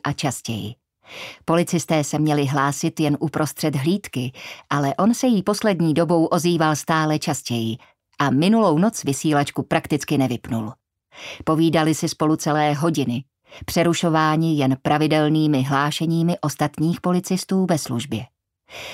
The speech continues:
Slyšela jeho tlumené kroky a mírně namáhavý dech. Pochůzky na konci prosince nebyly nic příjemného ani za dobrého počasí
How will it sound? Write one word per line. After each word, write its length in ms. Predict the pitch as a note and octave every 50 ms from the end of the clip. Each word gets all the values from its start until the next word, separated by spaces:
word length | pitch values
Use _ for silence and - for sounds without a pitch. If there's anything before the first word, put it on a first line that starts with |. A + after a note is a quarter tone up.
| - - -
Slyšela 400 | - A3+ A#3+ A#3 - G#3+ G3 F3+
jeho 260 | F3 E3 C#3+ D3 D3+
tlumené 580 | - - D3 D3+ D#3+ E3+ D#3+ D3+ C#3+ C3+ C3 B2+
kroky 420 | - - D3+ C#3+ - - E3+ - -
a 100 | - B2
mírně 500 | B2+ C3 C#3+ D#3+ F3 F#3 E3+ D#3 D3+ C#3
namáhavý 720 | C3 C3+ C3+ D#3 E3 E3 E3+ F3 E3+ F3+ F3 F#3+ F#3+ F#3+ E3+
dech. 220 | D#3 C#3+ - - - - - _ _ _ _ _ _ _ _ - - - - - - - -
Pochůzky 500 | - B3+ - B3 A#3 G3 - - - D3+
na 100 | D3 C#3+
konci 340 | - D3 D3 C#3+ - D3 C#3+
prosince 600 | - - D#3+ D#3 - F3+ E3 D3+ - - C3+ C3
nebyly 320 | C3+ C3 B2 C#3+ C#3+ C#3+
nic 200 | C#3+ C#3+ C3+ -
příjemného 840 | - - - F3 E3 D#3 D3+ D#3 D#3 D#3 C#3+ C#3+ C#3 D3+ C#3+ - D3
ani 180 | C#3+ C#3+ C#3+
za 140 | C#3 D3 D#3
dobrého 460 | C#3 D#3 C#3 D3 D3 C#3 C#3+ D#3 D3+
počasí 720 | C#3+ - F3+ F#3 - F#3+ D#3 - - - A#2 A#2 A2 G2+